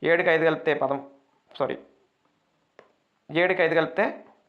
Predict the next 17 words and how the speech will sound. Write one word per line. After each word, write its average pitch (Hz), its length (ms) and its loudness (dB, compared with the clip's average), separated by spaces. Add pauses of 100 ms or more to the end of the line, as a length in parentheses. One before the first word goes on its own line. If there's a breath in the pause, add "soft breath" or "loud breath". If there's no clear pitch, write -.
(1500 soft breath)
పన్నెండు, 151 480 0 (400 soft breath)
మూడుకి 180 260 2
ఒకటి 160 220 2
కలిపితే 180 560 -2
నాలుగు, 139 520 0 (300 soft breath)
సున్నా, 143 520 -4 (540)
రెండు 147 200 -2
మూడు 165 140 2
కలిపితే 151 260 0
మూడు, 143 320 -2 (420 soft breath)
మూడు 208 560 2
పాయింట్ 180 440 2
సున్నా 170 420 2
రెం-, 147 380 0
నాలుగు 151 340 2
రెండు 151 240 0
కిలోమీటర్లు. 170 600 -2